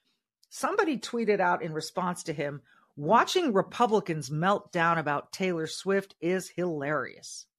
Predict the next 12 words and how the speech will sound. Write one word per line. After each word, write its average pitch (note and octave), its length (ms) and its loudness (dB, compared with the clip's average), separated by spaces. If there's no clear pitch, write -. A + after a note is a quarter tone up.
I - 80 -2
don't B4+ 280 -4
think F4+ 260 -4
it's G#3 220 2
just G3 540 2
Repub-, E3 540 0
I C4 100 6
don't B4 160 0
think E4+ 220 -6
this A#3 200 0
is G3 140 0
a D3+ 160 0